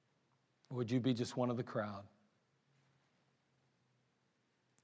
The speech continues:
Father, we come to you. We ask, Lord, that you'd help us today, Lord. There's no doubt that in this crowd, someone needs Christ.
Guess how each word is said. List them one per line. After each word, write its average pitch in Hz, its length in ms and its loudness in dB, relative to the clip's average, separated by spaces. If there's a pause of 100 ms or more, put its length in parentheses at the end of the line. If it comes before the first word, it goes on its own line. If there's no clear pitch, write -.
(120)
Father, 123 220 8
we 113 80 4
come 101 220 -2
to 95 60 -4
you. 95 100 -6 (1040)
We 139 140 10
ask, 131 240 8
Lord, 123 160 8
that 101 160 -2
you'd 117 100 6
help 117 220 6
us 110 120 -2
today, 110 320 4
Lord. 107 240 2
There's 120 220 4
no 123 140 4
doubt 113 360 6
that 113 160 2 (680)
in 127 80 2
this 120 180 6
crowd, 110 340 8
someone 117 320 4
needs 110 220 2
Christ. 101 480 -4